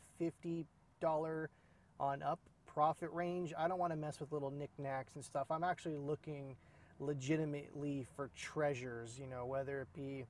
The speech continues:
uh, pottery someone missed, art someone missed, some glassware someone missed, 'cause a lot of that stuff is things that you can find and it's worth a lot of money. And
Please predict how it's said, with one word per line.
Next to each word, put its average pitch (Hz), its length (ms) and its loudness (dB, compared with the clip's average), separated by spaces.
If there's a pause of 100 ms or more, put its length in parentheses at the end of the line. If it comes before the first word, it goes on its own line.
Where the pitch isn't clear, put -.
(720)
uh, 143 100 -4
pottery 170 640 8
someone 165 500 2
missed, 170 720 0 (200)
art 160 380 4
someone 160 420 0
missed, 156 380 -2
some 139 220 -6
glassware 143 760 2
someone 147 460 -4
missed, 151 380 -4 (540)
'cause 143 120 0
a 151 60 4
lot 156 240 6
of 170 80 6
that 151 220 2
stuff 160 500 4 (180)
is 139 260 -4
things 151 480 -2
that 139 180 0
you 151 120 -6
can 135 300 -8 (160)
find 143 720 0
and 135 180 -6
it's 127 120 -10
worth 139 260 -4
a 147 100 -4
lot 139 440 2
of 131 80 -2
money. 135 420 -6 (460)
And 131 260 -6